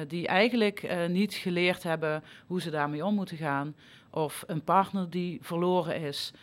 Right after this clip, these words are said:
eh, die eigenlijk altijd de administratie en alle financiële zaken regelde.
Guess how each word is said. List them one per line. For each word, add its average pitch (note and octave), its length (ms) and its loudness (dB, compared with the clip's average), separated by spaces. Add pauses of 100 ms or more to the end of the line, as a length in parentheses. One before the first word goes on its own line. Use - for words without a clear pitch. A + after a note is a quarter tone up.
(160)
eh, D#3 180 -8
die F3 160 -2
eigenlijk F#3 400 6
altijd F3+ 420 4
de - 100 -4
administratie D#3+ 800 -2
en - 60 -6
alle E3+ 200 -2
financiële D#3 580 -4
zaken F3+ 400 0
regelde. F3+ 520 0